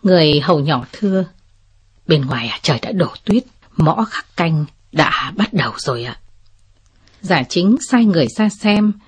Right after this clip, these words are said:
thì tuyết đã đổ xuống dày hơn một tấc. Giả Chính hỏi, "Hai vật kia đã thu xếp tử tế chưa?"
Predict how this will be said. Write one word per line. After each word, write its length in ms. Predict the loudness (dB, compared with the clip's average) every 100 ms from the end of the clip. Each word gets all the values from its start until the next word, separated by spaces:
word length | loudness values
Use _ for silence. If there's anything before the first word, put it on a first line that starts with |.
| _
thì 400 | 0 2 2 -2 0
tuyết 200 | 2 4
đã 100 | 2
đổ 260 | 4 0
xuống 440 | -2 -2 0 0 -2
dày 360 | -2 0 0 -2
hơn 280 | -6 0 0
một 220 | 0 _
tấc. 180 | -4 -4 _ _ _ _ _ _ _ _
Giả 220 | -4 -4 -2
Chính 240 | -2 0 0
hỏi, 340 | 0 -2 -4 -14 _ _ _ _ _ _ _
"Hai 280 | -10 -4 -4
vật 220 | -4 -4
kia 340 | 2 4 4 0
đã 140 | -4 -6 -2
thu 220 | 0 0 0
xếp 140 | 0 0 -2
tử 80 | -6 -4
tế 100 | -4 -4 -8
chưa?" 260 | -4 -4